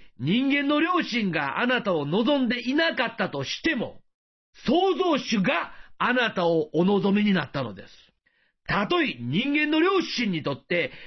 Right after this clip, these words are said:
計画外の子供であっても、創造主はあなたにご計画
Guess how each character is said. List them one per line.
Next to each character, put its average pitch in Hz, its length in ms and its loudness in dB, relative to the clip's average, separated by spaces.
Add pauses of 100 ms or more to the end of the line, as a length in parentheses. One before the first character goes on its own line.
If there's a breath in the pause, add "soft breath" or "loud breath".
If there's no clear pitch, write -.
(160 loud breath)
計 330 320 2
画 320 300 -2
外 233 240 2
の 156 140 -2
子 214 160 0
供 269 200 2
で 254 140 0
あ 180 120 -4
っ - 140 -12
て 277 120 -2
も、 113 340 -6 (560)
創 285 80 4 (260)
造 349 260 0
主 - 180 -2
は 226 400 0
あ 254 160 -2
な 294 180 0
た 196 120 0
に 143 220 -4
ご 202 220 0
計 285 240 0
画 277 180 -2